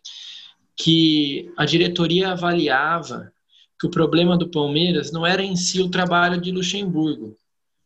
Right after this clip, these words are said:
mas era a responsabilidade dos jogadores que aparentemente e supostamente estão desmotivados e por isso não desempenham o melhor futebol possível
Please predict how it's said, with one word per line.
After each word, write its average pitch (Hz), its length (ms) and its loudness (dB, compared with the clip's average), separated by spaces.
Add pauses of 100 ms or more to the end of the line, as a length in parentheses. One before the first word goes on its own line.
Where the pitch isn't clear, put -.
(140)
mas 165 540 0
era 160 180 -2
a 165 40 0
responsabilidade 175 1000 0
dos 170 140 -4
jogadores 170 680 -2
que 170 240 -2
aparentemente 165 1300 -2
e 156 80 -2
supostamente 175 1200 -2 (500)
estão - 460 0 (320)
desmotivados 175 1160 0
e 175 60 -2
por 175 180 -2
isso 180 260 -2
não 180 140 2
desempenham 175 640 0
o 180 60 -4
melhor 170 340 0
futebol 165 400 -2
possível 127 680 -6